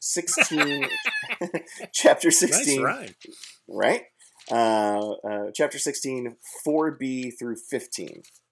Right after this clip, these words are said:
Speaker 1: Uh, so you already can prepare one of the que-, the question that I'll ask first. Um,
Speaker 2: Right.
Speaker 1: but, uh, um,
Speaker 2: Why skip a few?
Speaker 1: <laughs> what, what did we skip and why? Um, but the, uh, the lectionary reading reads this way.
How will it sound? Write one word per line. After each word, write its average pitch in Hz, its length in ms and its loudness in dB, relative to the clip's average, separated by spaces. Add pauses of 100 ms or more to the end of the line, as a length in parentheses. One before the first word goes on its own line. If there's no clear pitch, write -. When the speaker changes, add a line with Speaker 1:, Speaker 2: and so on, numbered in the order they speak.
(240)
Speaker 1:
Uh, 95 240 -4
so - 180 0
you 127 320 -4
already 196 600 2
can 143 160 -6
prepare 101 680 -4
one 117 380 -4
of 127 100 -6
the - 80 -10
que-, 113 260 -6
the 117 120 -4
question 113 460 -4
that 98 120 -4
I'll 95 180 -4
ask 92 320 -6
first. - 380 -10 (420)
Um, 101 480 -2
Speaker 2:
Right. 131 400 6
Speaker 1:
but, 101 60 0
uh, 92 580 -4
um, 95 360 -4 (240)
Speaker 2:
Why 147 180 -4
skip - 300 -2
a - 40 -8
few? - 200 -14 (300)
Speaker 1:
<laughs> - 260 -20
what, 117 400 2
what 110 160 6
did 175 120 4
we 226 100 -2
skip - 360 4
and 151 140 -6
why? 92 160 -4 (420)
Um, 127 380 4 (520)
but 123 280 2
the, 123 240 2
uh, 110 340 4 (180)
the 107 80 -2
lectionary 135 460 0
reading 107 240 -4
reads 98 300 -4
this - 180 -8
way. - 200 -10